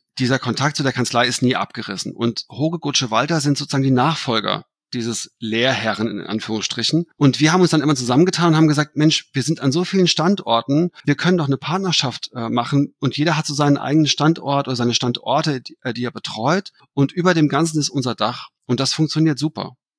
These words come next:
Weil jeder hat sozusagen seinen, seinen eigenen Bereich und seine eigenen Tätigkeitsfelder. Aber das ganze Konstrukt mit mittlerweile,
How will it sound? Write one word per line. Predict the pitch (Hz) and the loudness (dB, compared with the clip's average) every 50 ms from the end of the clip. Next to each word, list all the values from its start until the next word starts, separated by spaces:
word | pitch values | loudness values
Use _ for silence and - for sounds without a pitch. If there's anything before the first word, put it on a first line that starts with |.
| _ - | _ -20
Weil | 104 104 | -16 -6
jeder | 113 127 143 160 147 | -2 0 2 2 2
hat | 147 151 - | 0 0 -2
sozusagen | 151 139 - 147 139 139 139 | -4 -6 -2 0 2 2 2
seinen, | 127 131 127 127 127 131 135 - 95 | 2 2 2 2 0 0 -4 -6 -8
seinen | 113 135 123 123 | -4 -4 -2 -2
eigenen | 110 101 110 127 139 139 127 113 | -2 -2 0 0 2 2 0 0
Bereich | 117 110 110 120 151 185 190 170 | -2 -4 -2 0 0 0 0 0
und | 139 | 0
seine | 131 127 117 110 - | 0 0 0 -2 -2
eigenen | - 123 127 117 | -4 -4 -4 -4
Tätigkeitsfelder. | - - 156 - - - - 175 170 - - - 175 175 175 175 175 180 - - - - - - - - _ _ _ | -6 -6 -6 -4 -4 -4 -4 -4 -6 -6 -6 -6 -4 -2 -2 -2 -2 -4 -6 -12 -18 -20 -20 -20 -20 -20 _ _ _
Aber | - 120 120 123 123 123 123 123 123 - - | -4 -4 0 2 2 2 2 2 0 -4 -6
das | - 131 117 - | -8 -6 -6 -2
ganze | 127 131 131 - 139 | -2 -2 -2 -2 -4
Konstrukt | - - 127 120 - - - 175 180 _ | -4 -4 -4 -4 -4 -2 -2 -2 -2 _
mit | - 127 127 - | -2 -2 -2 -2
mittlerweile, | 120 120 - 127 117 110 113 113 117 120 120 110 | -4 -6 -4 -4 -4 -2 -2 -2 -2 -2 -4 -6